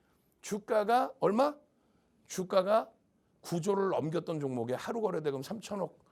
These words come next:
그 상황에 주가 밀린다? 그거는 정점이 아닙니다. 기술적으로. 결론적으로 이번에 이제 터진 거래 대금이 오천억까지 터졌었고 마이너스 팔 프로에서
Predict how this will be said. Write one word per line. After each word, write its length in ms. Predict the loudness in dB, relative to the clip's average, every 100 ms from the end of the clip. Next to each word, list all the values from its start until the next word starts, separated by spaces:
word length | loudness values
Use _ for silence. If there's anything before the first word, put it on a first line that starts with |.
| _ _ _
그 140 | -2
상황에 400 | 0 0 2 0
주가 240 | -2 -4 -4
밀린다? 320 | -4 -6 -8
그거는 300 | -6 -6 -6
정점이 360 | -10 -12 -12
아닙니다. 280 | -14 -16 -18
기술적으로. 540 | -16 -14 -14 -18 -20 _ _ _ _ _ _ _ _ _ _ _ _ _ _ _ _ _ _ _
결론적으로 880 | 4 4 2 2 6 6 6 0 -4
이번에 340 | -2 0 0
이제 120 | -4
터진 320 | -4 -4 -2 -2
거래 220 | 0 0
대금이 400 | 0 0 -2 -6 -8 _ _ _
오천억까지 760 | 0 0 0 -2 -2 0 -2 -4
터졌었고 520 | -8 -6 -6 -6 -6
마이너스 480 | -4 -2 -2 -4 -4
팔 160 | -6 -6
프로에서 540 | -2 -2 0 -4 -6